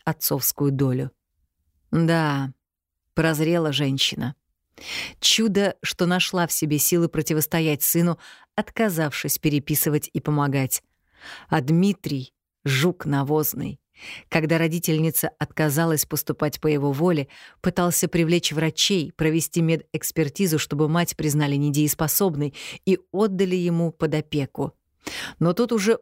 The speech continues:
он, Гуров, не выдержал, помог правосудию. Ничего у Дмитрия не вышло. Самое главное,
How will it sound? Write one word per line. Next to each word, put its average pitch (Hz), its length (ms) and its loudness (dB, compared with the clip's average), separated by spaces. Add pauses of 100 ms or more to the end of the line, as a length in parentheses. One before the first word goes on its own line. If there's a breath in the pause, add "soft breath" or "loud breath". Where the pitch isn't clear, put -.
он, 151 320 0
Гуров, 156 360 -2
не 165 140 2
выдержал, 147 600 0 (360)
помог 214 420 0
правосудию. 151 800 2 (440 soft breath)
Ничего 170 440 2
у 190 80 2
Дмитрия 151 460 -2
не 143 160 0
вышло. 135 480 -4 (760)
Самое 180 380 2
главное, 156 640 0